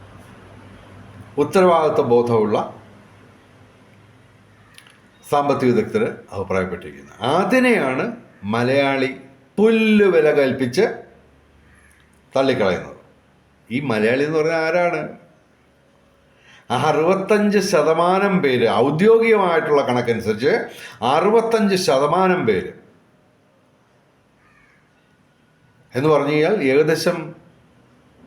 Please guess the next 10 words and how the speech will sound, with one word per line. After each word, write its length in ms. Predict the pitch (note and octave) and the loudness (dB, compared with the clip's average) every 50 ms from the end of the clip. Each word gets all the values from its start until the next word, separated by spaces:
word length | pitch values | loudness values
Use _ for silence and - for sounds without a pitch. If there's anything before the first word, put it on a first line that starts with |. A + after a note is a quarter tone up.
| - | -16
മൂന്നര 500 | - B2+ C3 C#3 D3 D#3 D#3+ D#3+ E3 E3+ E3+ E3+ - - - - - | -8 -4 -2 0 0 2 2 2 2 2 0 -2 -6 -10 -16 -6 0
കോടി 360 | D3+ D3 D3 D3 D3+ D3+ D3+ - - - - | 2 2 2 2 0 -4 -6 -10 -16 -12 -6
മലയാളികളിൽ 680 | C3+ B2+ B2+ C3 C3+ C#3+ C#3+ D3 C#3+ B2+ A#2+ A#2+ A#2+ A2+ - - - - - - - - - - - - - A2+ | -2 0 0 2 2 2 2 2 2 2 2 2 0 -2 -2 -8 -14 -20 -20 -20 -20 -20 -20 -20 -20 -14 -4 -2
ഏതാണ്ട് 320 | B2 C3 C#3+ D3 D#3 D#3 D#3 D3 C3+ C#3 | 0 2 2 2 2 0 -2 0 0 0
രണ്ടര 500 | C#3 C#3+ E3+ F#3+ G#3 G3 G#3 G3+ G3+ F#3+ | 0 0 0 0 0 0 0 0 0 -2
കോടി 800 | - - - - C#3+ D3 D#3 F3 G3+ A3 G3 A#3 - A#2+ - - | -4 -6 -4 -2 0 2 2 4 2 2 2 0 -2 -4 -8 -6
മലയാളികളും 960 | A#2+ B2+ B2 B2+ C3+ C3+ C#3 C#3+ C#3+ D3 C#3+ C3 C3+ C#3 D3 F3 F#3 F#2 - - - - - - _ - - - - A#2+ | -4 -2 0 2 2 2 2 0 0 0 0 2 2 2 2 0 -4 -8 -14 -20 -20 -20 -20 -20 _ -20 -20 -10 -6 -4
കടക്കെണിയിലാണ്. 920 | A#2 A2+ B2 C3 B2+ - D#3+ D#3 D#3+ D#3+ D3 B2+ A2+ F2+ E2 - - - - - - - _ _ _ _ _ _ _ _ - - - | -2 -2 -2 -2 -2 -2 0 0 0 0 0 0 0 -2 -4 -6 -10 -16 -20 -20 -20 -20 _ _ _ _ _ _ _ _ -18 -10 -6
അങ്ങനെ 240 | - C3+ D#3+ G3 F#3 | -2 -2 0 0 -2
കടക്കെണിയിൽപ്പെട്ട് 1400 | F#3 F#3+ D#3 C#3+ D#3+ D#3+ F3+ F#3 A#3 A3+ A3+ A#3 A#3 A#3 F#3+ - G3 F#3 F#3 - - F3 - - - - | -2 -2 0 0 0 0 -2 0 0 0 0 2 0 0 0 0 -2 -2 0 0 -2 -2 -2 -4 -10 -14